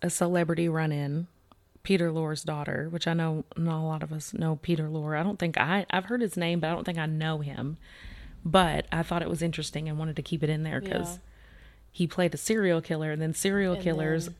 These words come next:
Speaker 1: almost killed his daughter. Like, ooh. So this next one came from a post online. I just started looking, like, run-ins with serial killers. Like, I
Speaker 2: Mm-hmm.
Speaker 1: wanted to find some stories, some more stories. And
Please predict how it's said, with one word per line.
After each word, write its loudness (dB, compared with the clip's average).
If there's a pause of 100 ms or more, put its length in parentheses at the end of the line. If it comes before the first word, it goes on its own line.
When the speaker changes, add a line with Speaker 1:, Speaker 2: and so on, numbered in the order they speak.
(120)
Speaker 1:
almost 4
killed 2
his 0
daughter. 2
Like, 2
ooh. 0 (100)
So 0 (560)
this 0
next 0
one -4 (340)
came 6
from 4
a 0
post 4
online. 4
I 4
just 0 (140)
started -4
looking, -2
like, -4 (100)
run-ins 4
with -4
serial 0
killers. -4
Like, -6
I -2
Speaker 2:
Mm-hmm. 0
Speaker 1:
wanted 2
to -2
find -2
some 0
stories, -2 (540)
some 0
more 4
stories. -4 (420)
And 2